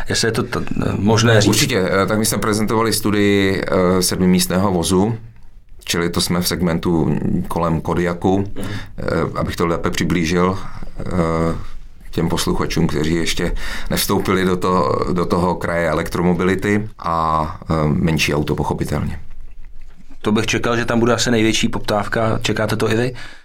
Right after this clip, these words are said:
Speaker 2: Čekáme, eh, pochopitelně, ale víme, že u malých vozů a jejich elektrifikací je,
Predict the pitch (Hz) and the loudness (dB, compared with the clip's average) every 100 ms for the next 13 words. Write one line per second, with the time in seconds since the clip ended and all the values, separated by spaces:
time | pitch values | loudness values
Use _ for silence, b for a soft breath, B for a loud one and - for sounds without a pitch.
0 | B B B 95 110 117 123 127 - - | B B B -4 -2 0 0 0 -2 -4
1 | - 92 101 98 110 107 104 104 110 110 | -4 -2 -2 -2 -2 0 0 2 0 2
2 | 107 104 104 104 101 104 98 92 82 - | 2 2 2 2 2 2 2 2 0 0
3 | 85 92 101 101 90 95 95 101 104 B | 0 2 0 0 2 4 2 2 0 B
4 | B B 95 92 90 92 92 95 95 92 | B B 0 0 0 -2 0 0 0 0
5 | 90 90 95 92 92 B B B - 95 | -2 0 0 0 0 B B B -4 0
6 | 90 | 0